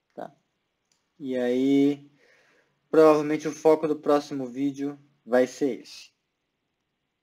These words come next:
Ah, não havendo mais o que dizer, é, eu me despeço de vocês. Muito obrigado pela atenção, se você assistiu até aqui.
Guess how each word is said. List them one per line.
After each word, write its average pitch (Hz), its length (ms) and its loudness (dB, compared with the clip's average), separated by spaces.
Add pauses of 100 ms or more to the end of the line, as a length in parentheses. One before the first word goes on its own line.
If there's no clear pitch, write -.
(520)
Ah, 127 720 -6 (380)
não 233 240 6
havendo 165 400 2
mais 131 300 2
o 147 40 -6
que 175 120 -6
dizer, 185 520 0 (1900)
é, 113 800 0 (1120)
eu 165 380 8
me 147 360 2
despeço 175 840 0 (120)
de 127 140 -10
vocês. 165 640 -8
Muito 143 320 -4
obrigado 120 480 -2
pela 120 180 0
atenção, 120 380 -6
se - 80 -18
você 123 160 -10
assistiu 127 380 -6
até 156 200 -4
aqui. 202 320 -10